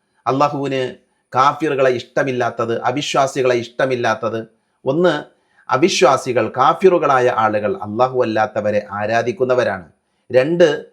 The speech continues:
നബി സല്ലല്ലാഹു അലൈഹി വസല്ലമയുടെ സുന്നത്തിനെ അവഗണിക്കുന്ന ആളുകളാണ്. നബി സല്ലല്ലാഹു അലൈഹി വസല്ലമക്ക് അവതരിച്ച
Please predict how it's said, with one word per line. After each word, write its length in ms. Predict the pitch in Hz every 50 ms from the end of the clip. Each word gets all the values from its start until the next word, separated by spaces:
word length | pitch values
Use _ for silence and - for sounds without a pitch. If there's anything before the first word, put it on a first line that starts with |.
| _ _ _ _ _ -
നബി 140 | 123 120 135
സല്ലല്ലാഹു 540 | 127 - 175 165 156 151 147 139 131 135 131
അലൈഹി 240 | 131 151 147 143 135
വസല്ലമയുടെ 540 | 135 131 - 139 131 131 131 127 127 127
സുന്നത്തിനെ 800 | 127 - 131 123 127 139 147 139 - 139 123 123 117 104 95 - _ _ _ _ -
അവഗണിക്കുന്ന 640 | 104 110 117 139 139 156 156 156 151 - 147 135 131
ആളുകളാണ്. 580 | 123 113 110 110 104 101 101 92 82 78 76 - _ _ _ _ _ _ _ _ -
നബി 120 | 127 123 139
സല്ലല്ലാഹു 600 | - - 180 180 175 165 165 160 139 135 147 139
അലൈഹി 240 | 151 156 147 156
വസല്ലമക്ക് 540 | 143 147 143 - 139 135 131 135 131 - 127
അവതരിച്ച 600 | 120 117 135 139 139 139 135 127 117 - - 131